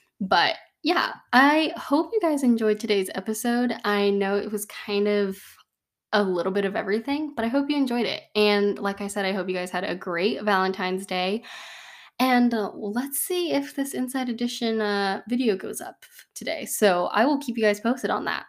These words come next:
If you guys liked today's episode, you can give it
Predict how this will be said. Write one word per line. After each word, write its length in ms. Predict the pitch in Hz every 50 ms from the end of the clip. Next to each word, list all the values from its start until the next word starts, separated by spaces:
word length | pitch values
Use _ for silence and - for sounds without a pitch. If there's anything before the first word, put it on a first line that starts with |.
| _ _ _ _ - - - - - - - _
If 180 | - 285 285 285
you 80 | 277 -
guys 280 | 233 220 214 208 208
liked 220 | 202 196 190 190 -
today's 300 | - 208 202 190 190 190
episode, 600 | - 190 - 202 202 - 208 196 196 196 196 - -
you 200 | - 202 208 202
can 200 | 208 - 214 202
give 180 | 196 190 190 196
it 200 | 190 185 -